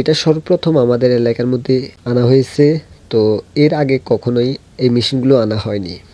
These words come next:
তো যেহেতু প্রথম আনা হয়েছে, এটার রেট সম্পর্কে জানা নেই, তবে তারা বলতেছে প্রতি গন্ডা নাকি পাঁচশো টাকা করে। তো আপনাদের এলাকার মধ্যে গন্ডা প্রতি কত টাকা কাটা হয় একটু কমেন্টে জানিয়ে দিবেন, তাহলে আমাদের জন্য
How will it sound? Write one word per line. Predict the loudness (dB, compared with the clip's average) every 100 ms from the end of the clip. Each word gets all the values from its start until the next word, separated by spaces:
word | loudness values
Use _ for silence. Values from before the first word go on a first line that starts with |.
| -12 0
তো | 2 4
যেহেতু | 2 2 2 2
প্রথম | 0 2 2
আনা | 4 4
হয়েছে, | 4 2 0 2 0 -2 -6
এটার | -2 0 0
রেট | -2 -2
সম্পর্কে | -6 -4 0 0
জানা | 2 2
নেই, | 0 0 -2
তবে | -4 -4 -4
তারা | -4 -2
বলতেছে | -2 -4 -6 -2 0 0 -6 -20 -12
প্রতি | -2 -2 2 0 2
গন্ডা | 2 2 2 0
নাকি | -2 -2 -2 -2 -4
পাঁচশো | -4 -4 -4 -4
টাকা | -4 -6
করে। | -8 -12 -16 -12
তো | -2 -2
আপনাদের | 2 2 4 4
এলাকার | 2 2 2
মধ্যে | 2 0 2
গন্ডা | 0 0 -4
প্রতি | -6 -6 -4 -4 -8 -20 -20 -14 -2
কত | 0 0 0
টাকা | -2 -4 -4
কাটা | -4 -4 -4
হয় | -2 -2 -4
একটু | -6 -4
কমেন্টে | -2 -2 -2 -2 0
জানিয়ে | 0 0 0
দিবেন, | 0 0 -4 -12 -20 -10
তাহলে | -2 2 2 2
আমাদের | 2 0 0
জন্য | 0